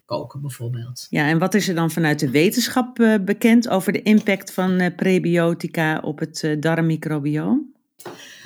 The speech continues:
Speaker 1: Ja, eh, dat hebben we, denk ik, eh, in het verleden altijd heel erg onderschat.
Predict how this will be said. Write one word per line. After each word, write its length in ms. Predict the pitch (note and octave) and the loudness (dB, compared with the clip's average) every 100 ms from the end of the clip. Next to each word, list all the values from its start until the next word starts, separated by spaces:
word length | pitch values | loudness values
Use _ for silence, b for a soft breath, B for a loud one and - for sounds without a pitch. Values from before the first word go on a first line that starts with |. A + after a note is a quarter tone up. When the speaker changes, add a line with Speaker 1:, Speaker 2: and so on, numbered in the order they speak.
| B - | B 0
Speaker 1:
Ja, 320 | C#4 A3+ - | 2 2 0
eh, 180 | B3 A#3+ | -4 -6
dat 200 | A#3+ B3+ | -2 0
hebben 260 | C#4 E4 A#3 | 2 2 2
we, 300 | - - F#3+ | -4 -8 0
denk 260 | A#3 E4+ C#4+ | 2 4 2
ik, 240 | G#3 - | 0 -2
eh, 540 | - G#3 E3+ D#3+ D#3 | -6 -2 0 0 -2
in 80 | F#3+ | -2
het 120 | F#3+ | -4
verleden 380 | - G3+ C4+ F#3+ | -4 -2 0 0
altijd 220 | F#3+ E3+ | -2 -4
heel 340 | C#3 E3+ C4 - | -2 0 0 2
erg 360 | F3+ C#3+ B2+ | -2 -2 -4
onderschat. 880 | F3+ D#3+ C#3 - E3 C4 - - - | -2 0 0 -2 0 -2 -2 -10 -14